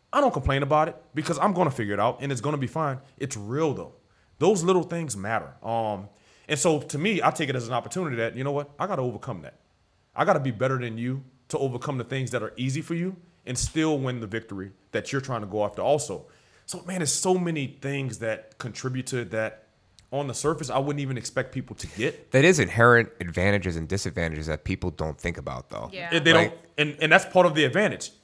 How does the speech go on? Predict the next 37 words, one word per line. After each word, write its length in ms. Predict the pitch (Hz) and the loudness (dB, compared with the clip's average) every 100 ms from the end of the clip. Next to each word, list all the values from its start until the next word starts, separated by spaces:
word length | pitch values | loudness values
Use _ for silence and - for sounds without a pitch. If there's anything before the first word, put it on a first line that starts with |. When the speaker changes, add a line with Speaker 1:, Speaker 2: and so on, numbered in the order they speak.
| _ | _
Speaker 1:
It's 140 | 139 135 | -4 0
so 240 | 202 190 | 2 2
ingrained 480 | 131 113 170 175 131 | -2 -2 -2 -2 -4
that 240 | 120 - | -6 -8
we 100 | 180 | -8
don't 160 | 254 196 | -4 -2
even 220 | 156 127 | -4 -4
look 180 | 165 117 | -4 -2
at 140 | 90 | -6
it. 100 | 71 - | -6 0
So 300 | 160 123 - - | 0 0 -8 -12
it's 140 | 127 | -6
Speaker 3:
Yeah. 80 | 160 | -4
Speaker 1:
not 100 | 143 | -4
seen 300 | - 139 180 | -6 -6 -6
as 80 | 170 | -2
that. 320 | 196 214 - _ _ _ _ | -2 -4 -10 _ _ _ _
And 160 | 143 135 | -6 -4
then 240 | 165 170 | -2 -2
people 300 | - 175 160 | -4 -8 -6
get 140 | 135 147 | -6 -6
credit 240 | - 151 | -4 -4
for 80 | 135 | -4
being 220 | 123 139 | -6 -6
tremendous 460 | 131 113 123 143 120 | -6 -8 -6 -6 -4
at 80 | 110 | -6
what 100 | 104 | -6
they 100 | 104 | -6
do. 180 | 120 202 | -4 -4
And 80 | 143 | -4
they 80 | 156 | -6
may 160 | 202 | -6
be 100 | 175 | -6
really 240 | 147 160 110 | -4 -4 -4
good 220 | 143 180 | -2 0
at 160 | 120 | 2
it. 140 | 113 | 0